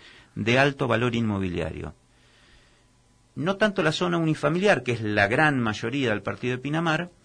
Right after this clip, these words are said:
donde en los lotes grandes la situación sanitaria se resuelve,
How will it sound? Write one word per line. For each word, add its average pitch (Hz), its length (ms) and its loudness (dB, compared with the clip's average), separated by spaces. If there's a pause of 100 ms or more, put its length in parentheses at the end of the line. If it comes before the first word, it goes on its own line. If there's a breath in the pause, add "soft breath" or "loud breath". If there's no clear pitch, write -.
(120)
donde 135 480 0
en 139 100 -2
los 120 140 -2
lotes 160 320 -2
grandes 170 540 0
la 113 120 -4
situación 123 420 -8
sanitaria 131 500 -2
se - 180 -4
resuelve, 107 680 0